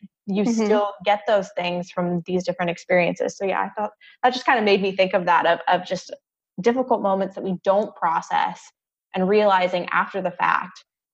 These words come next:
Speaker 1: "Oh, this was a thing that I dealt with." And even letting yourself process it, even if it's been, you know,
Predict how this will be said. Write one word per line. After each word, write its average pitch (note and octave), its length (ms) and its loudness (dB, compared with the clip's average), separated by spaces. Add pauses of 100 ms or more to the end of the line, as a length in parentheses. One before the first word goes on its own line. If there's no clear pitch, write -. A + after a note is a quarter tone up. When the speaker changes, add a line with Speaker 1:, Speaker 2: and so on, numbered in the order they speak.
(120)
Speaker 1:
"Oh, G3+ 160 4
this F#3+ 180 0
was G3 140 -2
a F#3 60 4
thing A3 280 -2
that F3+ 100 -2
I E3+ 100 0
dealt - 240 -2
with." F#3 240 -4 (500)
And G3 240 -2
even G#3 280 2
letting F#3+ 260 2
yourself E3+ 400 0
process - 500 0
it, - 180 0
even F3+ 200 -2
if F3 100 -8
it's - 140 -16
been, D#3 220 -2
you D3 100 -4
know, D3+ 200 0